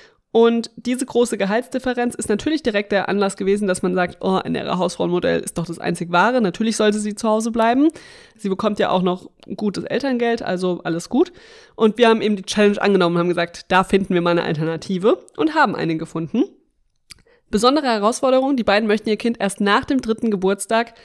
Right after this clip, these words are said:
in eine außerfamiliäre Betreuung geben, also Kita, Tagesmutter oder sowas. Was es natürlich ein bisschen schwieriger macht, weil wir nicht einfach annehmen können, ab dem ersten Jahr ist das Kind betreut und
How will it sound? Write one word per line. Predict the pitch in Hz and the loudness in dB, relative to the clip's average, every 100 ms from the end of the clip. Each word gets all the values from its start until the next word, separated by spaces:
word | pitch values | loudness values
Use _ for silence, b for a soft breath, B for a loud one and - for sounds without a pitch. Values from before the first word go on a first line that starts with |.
| b b b | b b b
in | 226 233 | -2 0
eine | - 202 196 | 0 0 0
außerfamiliäre | 202 214 202 196 196 185 | 0 -2 -4 -2 0 0
Betreuung | 180 - 180 170 160 | -2 -2 2 2 0
geben, | 160 160 | -4 -4
also | 160 165 | -4 -6
Kita, | - - 160 | -8 -8 -4
Tagesmutter | 165 165 - 160 160 | -4 -4 -6 -6 -4
oder | - 160 - - _ _ - | -6 -8 -12 -20 _ _ -2
sowas. | 180 330 - b b b b | 0 0 -4 b b b b
Was | 220 262 | -2 0
es | |
natürlich | 285 254 254 | 0 0 2
ein | |
bisschen | 254 269 | 2 0
schwieriger | - 269 190 180 | 0 2 4 4
macht, | 208 277 | 2 2
weil | 226 208 | 2 4
wir | 220 220 - B B | 4 4 0 B B
nicht | 240 254 | -2 0
einfach | 233 226 226 - | 2 0 -2 0
annehmen | 220 214 208 | 2 2 2
können, | 196 | -2
ab | 185 180 | -2 -4
dem | 190 | -4
ersten | - 190 - | -2 -2 0
Jahr | 185 180 190 - - | 0 0 -2 -6 -10
ist | - | -6
das | 180 - | -4 -2
Kind | 175 | -2
betreut | 180 - 180 185 | -4 0 0 0
und | 170 170 165 | -2 -4 -4